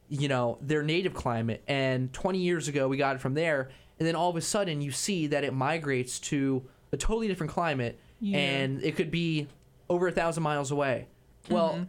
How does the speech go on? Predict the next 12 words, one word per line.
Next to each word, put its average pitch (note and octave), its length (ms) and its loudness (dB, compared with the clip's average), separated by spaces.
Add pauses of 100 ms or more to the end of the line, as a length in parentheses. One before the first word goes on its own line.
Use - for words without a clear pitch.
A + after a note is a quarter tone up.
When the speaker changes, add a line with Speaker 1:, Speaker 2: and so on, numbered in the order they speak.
Speaker 1:
it F3 100 0
shows F3+ 640 0
what D3+ 140 0
happened. F3+ 460 -2 (100)
What D#3 360 2
ex-, F#3 200 -4
like, F#3 260 0
it F#3+ 100 2
makes A3 180 -2
you G#3 100 0 (160)
think, G#3 240 -2
like, D3+ 180 0